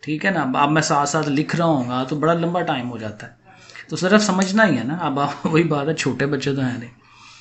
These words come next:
अब देखें सवाल नंबर जो तीन है ना, उसने यहाँ पूछा हुआ है म्यारी इनहराफ मालूम करें, standard deviation मालूम करें। अब वो किस तरह से करते हैं, सवाल में उसने ये values आपको दी हुई हैं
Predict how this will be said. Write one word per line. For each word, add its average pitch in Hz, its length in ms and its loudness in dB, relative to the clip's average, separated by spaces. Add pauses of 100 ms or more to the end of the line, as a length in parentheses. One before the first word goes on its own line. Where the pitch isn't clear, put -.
(280)
अब 185 120 0
देखें 170 380 4 (240)
सवाल 156 360 4
नंबर 190 200 6
जो 208 140 6
तीन 214 380 6
है 151 100 4
ना, 127 160 0
उसने 175 320 0
यहाँ 170 240 4 (140)
पूछा 160 280 0
हुआ 156 100 4
है 170 80 2
म्यारी 131 460 4
इनहराफ 123 680 0
मालूम 113 320 -6
करें, 107 260 -10
standard 139 560 4
deviation 123 520 2
मालूम 117 340 -2
करें। 104 260 -10 (880)
अब 156 240 0
वो 202 160 6
किस 208 240 2
तरह 233 180 6
से 240 140 6
करते 208 320 2
हैं, 202 140 2
सवाल 160 540 4
में 180 180 2
उसने 180 320 0
ये 165 340 6
values 131 420 2
आपको 123 260 -2
दी 135 180 0
हुई 107 180 0
हैं 98 200 -10